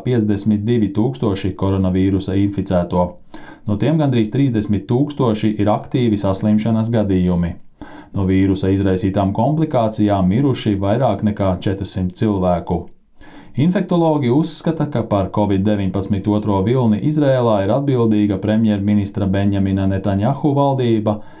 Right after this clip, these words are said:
kas pārāk strauji esot atcēlusi ierobežojumus. Eksperti kritizē arī sabiedrību, jo daudzi izrēlieši publiskās vietās nevalkā sejas aizsargmaskas,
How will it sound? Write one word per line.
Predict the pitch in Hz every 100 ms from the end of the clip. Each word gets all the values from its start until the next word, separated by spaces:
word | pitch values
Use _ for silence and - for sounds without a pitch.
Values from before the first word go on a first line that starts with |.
| - -
kas | - 156
pārāk | 143 143 131 -
strauji | - 147 107 98 95
esot | 98 95 113
atcēlusi | 143 139 107 104 113
ierobežojumus. | 117 123 101 92 95 98 95 92 90 90 - - - - -
Eksperti | 101 - 160 151 143
kritizē | 117 113 117 110 98
arī | 101 127 123
sabiedrību, | - 120 101 92 90 90 90 -
jo | 90 90
daudzi | 92 92 92 127
izrēlieši | 143 120 110 104 101 98
publiskās | 107 104 92 98 95
vietās | 107 101 98 95
nevalkā | 104 98 95 98
sejas | 95 104 98 135
aizsargmaskas, | 135 - 117 110 113 117 110 -